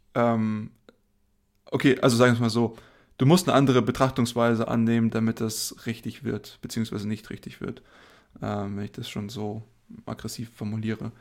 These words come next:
Und zwar auch die Natur, auch unbelassene, unbeschädigte Natur ist wertstiftend. Also, w-, wie, wenn irgendwie einer von uns, sag ich mal,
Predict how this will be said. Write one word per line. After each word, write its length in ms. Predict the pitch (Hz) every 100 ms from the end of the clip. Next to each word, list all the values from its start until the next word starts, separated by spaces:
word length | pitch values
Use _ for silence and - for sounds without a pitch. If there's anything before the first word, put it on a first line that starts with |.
| - - - _ _ _ _ -
Und 120 | 127
zwar 540 | 135 123 123 - - _
auch 240 | 131 180 190
die 120 | 139
Natur, 540 | 127 127 - 190 123 127
auch 240 | - - _ _ _ -
unbelassene, 840 | 180 196 147 139 143 135 131 131
unbeschädigte 640 | 131 175 180 139 143 131 120
Natur 560 | 120 117 - 160 151 135
ist 260 | 123 -
wertstiftend. 840 | 127 160 - 139 135 - 120 117 - 226 _ _ _ _ _ -
Also, 320 | 127 139 - -
w-, 440 | 120 113 - 151 - - _ _ _ _
wie, 420 | - 117 160 147 -
wenn 540 | - - 117 139 139
irgendwie 500 | - 165 143 139 131
einer 220 | 143 143
von 120 | 143 135
uns, 500 | 170 165 - - -
sag 160 | 139
ich 100 | 135
mal, 320 | 135 135 131